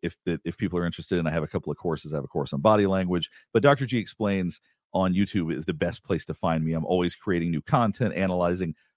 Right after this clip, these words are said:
mostly true crime, but sometimes other things as well. Talk a lot about body language and, uh, narcissism and things like that. So yeah, right here on YouTube is the best place to find me.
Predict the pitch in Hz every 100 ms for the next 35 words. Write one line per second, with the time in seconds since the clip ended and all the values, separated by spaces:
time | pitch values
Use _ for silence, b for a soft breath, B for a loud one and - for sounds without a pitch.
0 | _ 107 107 110 - 104 - 110 - 98
1 | 87 85 - 87 98 85 85 82 78 -
2 | 85 78 76 73 78 80 76 _ _ _
3 | _ 87 85 82 82 80 78 85 85 85
4 | 85 78 76 80 73 73 71 69 76 -
5 | - 73 73 71 69 71 69 - 87 -
6 | 73 64 87 85 69 - _ _ 107 110
7 | 117 95 87 - 76 69 67 - - 65
8 | - 73 62